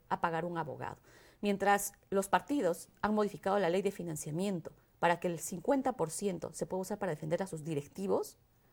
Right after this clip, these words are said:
a sus directivos investigados y que están investigados por diversos delitos, no quieren que la plata, ¿no es cierto?, que viene vía cooperación internacional,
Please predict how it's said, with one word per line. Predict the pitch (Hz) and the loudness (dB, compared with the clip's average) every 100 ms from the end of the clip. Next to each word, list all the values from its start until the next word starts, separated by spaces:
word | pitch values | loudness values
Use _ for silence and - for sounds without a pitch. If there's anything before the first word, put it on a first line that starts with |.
| _ - | _ -4
a | 175 | -2
sus | 180 208 202 | 2 0 0
directivos | - 165 165 247 214 240 | 0 0 2 4 4 4
investigados | 190 170 - 156 165 202 214 160 160 - - - - | 0 -2 -2 0 4 6 6 4 -2 -10 -20 -20 -14
y | - | -2
que | 180 | 0
están | - 208 220 208 | 4 4 4 0
investigados | 185 175 151 - 180 208 | -2 -4 -6 2 2 4
por | 175 | 0
diversos | 170 214 208 | 0 -2 0
delitos, | 170 220 233 427 - _ _ _ _ _ _ _ - | 0 0 0 0 -2 _ _ _ _ _ _ _ 0
no | 214 | 0
quieren | 220 214 226 151 143 - - | 2 8 8 8 0 -12 4
que | 196 | 6
la | 185 - | 6 6
plata, | 240 262 285 - 151 - _ _ _ | 12 12 12 4 -4 -6 _ _ _
¿no | 185 | 2
es | |
cierto?, | 180 190 220 | 4 4 4
que | 185 | 0
viene | 180 202 | 0 0
vía | 190 220 | 2 2
cooperación | 220 180 151 156 214 | 2 0 0 -2 -2
internacional, | 214 185 185 220 285 | 0 0 0 2 2